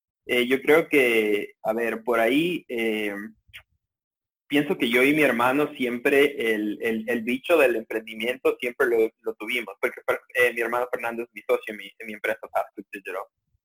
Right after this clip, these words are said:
Ah, entonces, eh, yo crecí mucho viendo a, desde mi abuelo hasta mi papá, ellos fueron emprendedores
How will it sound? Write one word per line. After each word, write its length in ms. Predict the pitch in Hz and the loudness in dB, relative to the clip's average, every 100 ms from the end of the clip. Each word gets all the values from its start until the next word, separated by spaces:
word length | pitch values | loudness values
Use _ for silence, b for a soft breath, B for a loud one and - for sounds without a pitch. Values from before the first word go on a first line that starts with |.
| - | 0
Ah, 340 | 117 113 110 - _ | 4 6 4 0 _
entonces, 540 | - 120 127 127 131 131 _ | -8 -2 -2 2 2 2 _
eh, 320 | 135 127 123 131 | -2 0 -2 -2
yo 180 | 151 | -4
crecí 340 | 151 196 - 202 | -2 -4 -2 -2
mucho 340 | 160 151 170 | -2 0 -2
viendo 540 | 139 123 123 127 143 143 | 0 -2 0 2 0 2
a, 300 | 117 107 101 127 | 2 2 0 -2
desde 260 | 131 120 | -4 -2
mi 140 | 117 113 | -2 -4
abuelo 640 | 104 120 160 190 220 - _ - - - | 0 2 4 4 0 -4 _ -20 -20 -14
hasta 240 | - 120 | -8 -6
mi 120 | 113 | -6
papá, 480 | 110 107 123 147 190 - _ - | -2 2 4 4 2 -12 _ -16
ellos 260 | - 123 131 | -4 0 0
fueron 240 | - 131 123 | 2 0 0
emprendedores 760 | 120 113 107 104 107 92 87 | -2 -4 -2 -2 0 -2 -6